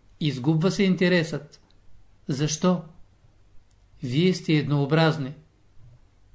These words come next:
Ако излезете сега на Витоша или пътувате през някоя планинска област, цяла покрита със сняг, и не пазите съзнанието си будно, щом не сте добре облечени,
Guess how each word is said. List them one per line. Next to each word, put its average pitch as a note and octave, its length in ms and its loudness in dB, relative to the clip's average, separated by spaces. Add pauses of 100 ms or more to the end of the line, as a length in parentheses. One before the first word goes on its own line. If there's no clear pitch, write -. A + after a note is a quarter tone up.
(220)
Ако E3 260 2
излезете G#3 520 2
сега F#3 300 2
на F#3 140 2
Витоша D#3 560 0 (540)
или E3+ 320 0
пътувате F3 760 0
през D3+ 220 0
някоя D#3 520 0
планинска D#3 600 2
област, D#3+ 640 -2 (420)
цяла D#3+ 420 0
покрита E3+ 460 0
със - 240 -4
сняг, F3 440 -2 (680)
и E3+ 100 4
не D#3+ 220 4
пазите G3 440 2
съзнанието D#3+ 720 0
си D3+ 160 -4
будно, E3 580 0 (720)
щом E3+ 420 0
не D#3 140 4
сте F3 460 -2
добре D3 340 2
облечени, F#3 640 0